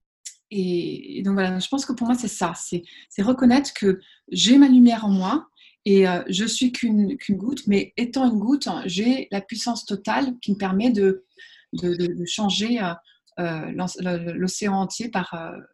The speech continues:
par, par ma propre lumière. Et pour, pour cela, moi, je vais revenir un petit peu à ce que je disais tout à l'heure par rapport à la force et, et la puissance. Pour moi, c'est plutôt, euh,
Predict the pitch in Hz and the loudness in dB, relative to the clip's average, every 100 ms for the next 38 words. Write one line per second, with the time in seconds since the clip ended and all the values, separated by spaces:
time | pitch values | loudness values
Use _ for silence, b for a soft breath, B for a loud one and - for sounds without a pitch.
0 | _ - - 190 180 - 196 185 165 160 | _ -18 -10 -8 -8 -10 -14 -10 -10 -10
1 | 156 - - _ _ - B B - 196 | -12 -16 -20 _ _ -16 B B -12 -8
2 | 247 - - 262 254 269 320 240 240 277 | -8 -8 -6 -4 2 4 4 4 4 6
3 | 302 294 254 - 277 247 - 214 247 - | 8 6 4 2 2 2 0 0 0 0
4 | 233 254 233 202 202 208 202 233 220 - | 2 2 2 -2 -2 -2 -2 -2 -6 0
5 | 202 190 196 190 190 - 294 - 220 254 | 0 2 0 -4 -6 -2 -2 -2 -4 -4
6 | 254 196 196 247 247 220 | -4 -10 -8 -2 0 0